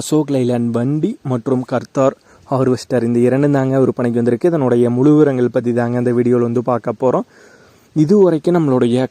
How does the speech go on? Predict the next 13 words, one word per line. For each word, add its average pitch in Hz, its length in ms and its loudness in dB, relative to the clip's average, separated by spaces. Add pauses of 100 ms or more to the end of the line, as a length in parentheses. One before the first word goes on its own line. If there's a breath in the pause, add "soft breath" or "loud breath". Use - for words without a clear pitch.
காங்கேயம் 127 580 2 (140)
காளை 120 320 0
டிராக்டர்ஸ் 120 400 -4
சேனலை 120 280 -2 (100)
சப்ஸ்கிரைப் 165 520 -4
செய்யாத 117 460 -2
நண்பர்கள் 139 480 0
மறக்காம 123 480 -2
நம்ம 135 240 -2
சேனலை 120 340 -2
வந்து 120 220 -2
சப்ஸ்கிரைப் 131 500 -4
பண்ணி, 156 180 0